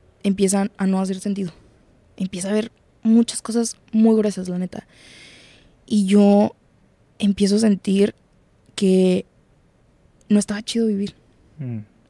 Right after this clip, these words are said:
Speaker 1: Poco a poco. O sea, porque la verdad es que es mentira eso que te dicen de que las relaciones de pareja no influyen tanto en tu persona. No es verdad. <laughs>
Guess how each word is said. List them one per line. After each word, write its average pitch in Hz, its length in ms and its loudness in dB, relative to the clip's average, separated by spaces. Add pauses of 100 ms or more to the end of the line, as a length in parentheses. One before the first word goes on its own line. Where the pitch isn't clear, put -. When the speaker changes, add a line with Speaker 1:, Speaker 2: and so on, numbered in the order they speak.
(140)
Speaker 1:
Poco 226 220 2
a 226 40 2
poco. 214 240 -4 (400)
O 214 140 2
sea, 208 340 2 (760)
porque 226 220 2
la 220 120 6
verdad 214 360 4 (320)
es 214 140 0
que - 100 -2
es 240 60 2
mentira 240 640 4
eso 214 260 -2
que 226 140 -6
te 220 120 -2
dicen 202 360 0
de 202 100 0
que 190 300 -4 (680)
las 208 200 2
relaciones 208 600 0
de 226 80 4
pareja 208 560 0 (140)
no 196 500 2 (480)
influyen 208 420 2
tanto 202 180 0
en 202 60 -2
tu 196 80 -2
persona. 190 360 -2
No 208 80 -4
es 190 80 -4
verdad. 190 240 -6
<laughs> - 100 -20